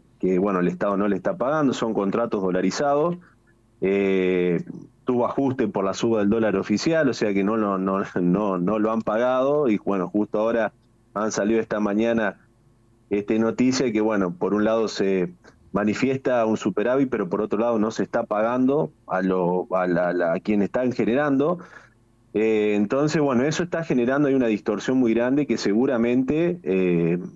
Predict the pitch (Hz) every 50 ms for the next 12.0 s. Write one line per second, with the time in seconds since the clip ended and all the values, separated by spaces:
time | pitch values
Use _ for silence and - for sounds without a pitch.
0 | - _ _ _ 113 104 104 104 104 123 139 139 127 117 104 90 - - - -
1 | - 95 87 92 92 71 104 95 - - 85 - 104 117 117 113 117 117 110 110
2 | 101 - 123 120 107 - - 123 117 127 131 120 107 104 113 135 135 113 117 117
3 | 117 120 117 113 - 117 120 123 113 123 117 113 110 95 107 104 110 117 123 127
4 | 131 135 135 - 117 110 104 - - 131 123 131 120 110 104 - 117 117 110 -
5 | - 117 110 110 117 120 120 117 110 110 113 120 123 123 123 - 147 147 156 165
6 | - - - - - - - - _ _ - 107 113 127 131 127 110 107 113 120
7 | 120 113 131 120 110 - - 117 123 127 123 127 - _ _ - 92 95 95 -
8 | 107 104 104 - 104 - - 165 160 127 110 110 123 160 156 - - - - -
9 | - _ _ _ _ - 98 98 - - 104 104 98 92 104 104 104 98 - -
10 | 123 123 120 123 117 117 113 107 110 135 135 - 175 160 156 120 104 98 98 95
11 | - 110 117 113 107 104 104 110 110 110 117 135 127 104 95 - - - -